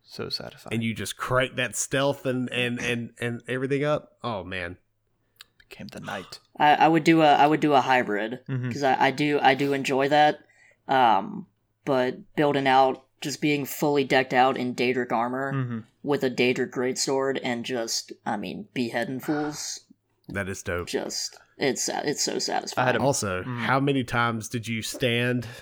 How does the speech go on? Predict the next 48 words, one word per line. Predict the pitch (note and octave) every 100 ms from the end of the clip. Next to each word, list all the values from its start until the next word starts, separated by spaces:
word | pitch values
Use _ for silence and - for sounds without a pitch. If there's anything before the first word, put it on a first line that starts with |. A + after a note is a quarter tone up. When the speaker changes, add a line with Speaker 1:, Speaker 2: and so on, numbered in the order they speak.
| - _ _
Speaker 2:
at, | G#2+ A2 G2+ - - - _ -
like, | A2 G2+
the | G2
little | G#2+ A2 G2+
forge | - A#2 G#2+ B2+ C3+ - - _ - _
and | - G#2+
make | G#2
an | G#2
iron | G#2 A#2 B2
bar, | B2+ C3 C3+ C3+ -
then | B2+
an | B2+
iron | A#2+ C#3
dagger, | A2+ E2+ F2
then | - F#2+
Speaker 3:
And | -
Speaker 2:
an | G#2
Speaker 3:
an |
Speaker 2:
iron | B2+
Speaker 3:
iron | C#3+ E3+
Speaker 2:
bar, |
Speaker 3:
dagger, | C#3 A#2 -
Speaker 2:
<laughs> | D#3+
then | D3+
an |
iron |
Speaker 3:
yeah. | E3 D#3+ C#3
Speaker 2:
dagger, | A#2 C#3
then | F#2+
an |
iron | G2+ D3
bar? | F3+ D#3+ - E3
Just | D3 A#2+
getting | G#2 E3 D3
that | D3
smithing | - D#3 D#3 C#3
level | B2+ B2 C3
up, | C#3 C#3
baby. | A#2+
Speaker 3:
Hours. | C3+ C#3 B2+ - - - -
Speaker 1:
Ah, | A2 A#2 -
dude. | -
Speaker 3:
Hours. | C3+ B2+ B2+ A2 G#2+ - -
Speaker 1:
I |
played | A#2+ C#3+ C#3 C3 A#2+ A2+
a, | -
uh, | A2+ A2 - -
a, | A2 A2